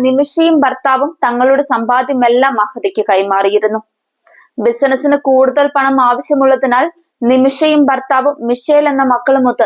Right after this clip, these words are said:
നാട്ടിലേക്ക് വന്നു. പിന്നീട് നാട്ടിൽ നിന്ന് യമനിലേക്ക്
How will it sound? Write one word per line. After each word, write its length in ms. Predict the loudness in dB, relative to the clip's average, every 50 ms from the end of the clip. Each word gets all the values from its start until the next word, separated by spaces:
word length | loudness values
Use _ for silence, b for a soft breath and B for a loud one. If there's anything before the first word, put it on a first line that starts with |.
| -2 0
നാട്ടിലേക്ക് 520 | -2 -2 -2 -2 -2 -2 -2 -2 -2 -2 -2 -2
വന്നു. 200 | -2 -2 -4 -6 -8 _ _ _ _ _ b b b b b b b _
പിന്നീട് 400 | 0 2 2 2 2 2 2 0 0 -2 0 0
നാട്ടിൽ 380 | 0 2 0 0 0 -2 0 0
നിന്ന് 200 | 2 2 2 2 2 2
യമനിലേക്ക് 520 | 2 0 0 0 0 0 0 0 0 -2